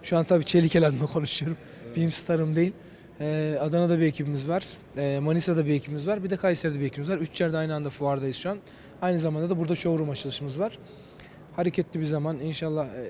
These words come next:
Speaker 1: silaj sezonu bitti. Biraz elimiz, e, rahatlamaya başladı. Artık yeniden sahaya inelim dedik.
Speaker 2: İnşallah.
Speaker 1: Bu vesileyle, e, şeylerimiz devam ediyor, aksiyonlarımız devam ediyor.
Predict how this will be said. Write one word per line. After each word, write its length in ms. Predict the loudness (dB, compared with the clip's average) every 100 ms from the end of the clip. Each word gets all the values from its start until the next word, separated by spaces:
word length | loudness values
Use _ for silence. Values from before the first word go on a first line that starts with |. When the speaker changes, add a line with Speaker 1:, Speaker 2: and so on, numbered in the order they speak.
| -10 -10
Speaker 1:
silaj 300 | -4 0 0
sezonu 340 | 0 -2 -2
bitti. 400 | -4 -6 -4 -4 -6 -16 -18 -6
Biraz 220 | -2 -2
elimiz, 440 | -2 -2 -2 -4
e, 340 | -6 -4 -2 0
rahatlamaya 460 | 0 0 -4 -4
başladı. 440 | -4 -4 -6 -6 -8 -12 -20 -20 -10
Artık 380 | -8 -8 -8 -6
yeniden 360 | -4 -2 -4 -6 -14 -12
sahaya 380 | -8 -4 -2 -2
inelim 360 | 0 -2 -2 -2
dedik. 280 | -4 -6 -20 -20 -18 -18 -16
Speaker 2:
İnşallah. 160 | -2
Speaker 1:
Bu 140 | 2 4
vesileyle, 640 | 2 -2 -4 0 -2 -2 -12 -20 -14 -10
e, 120 | -8 -8 -12 -14 -12 -6
şeylerimiz 440 | -2 0 2 4
devam 200 | 6 4
ediyor, 280 | 2 0 0
aksiyonlarımız 520 | -2 -6 -4 -4 -4
devam 200 | -4 -4
ediyor. 200 | -6